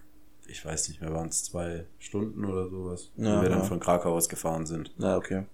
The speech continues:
Speaker 1: Aber, ähm,
Speaker 2: Na, ist auf jeden Fall eine gute Strecke, ja.
Speaker 1: war jetzt,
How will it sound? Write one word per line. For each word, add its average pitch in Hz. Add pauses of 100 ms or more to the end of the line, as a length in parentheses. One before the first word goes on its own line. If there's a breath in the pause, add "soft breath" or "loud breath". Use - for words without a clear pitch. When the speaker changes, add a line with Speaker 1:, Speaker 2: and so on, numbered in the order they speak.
(180)
Speaker 1:
Aber, 78
ähm, 73 (1400)
Speaker 2:
Na, 127
ist 123
auf 120
jeden 123
Fall 120
eine 117
gute 117
Strecke, 107
ja. 98 (580)
Speaker 1:
war -
jetzt, -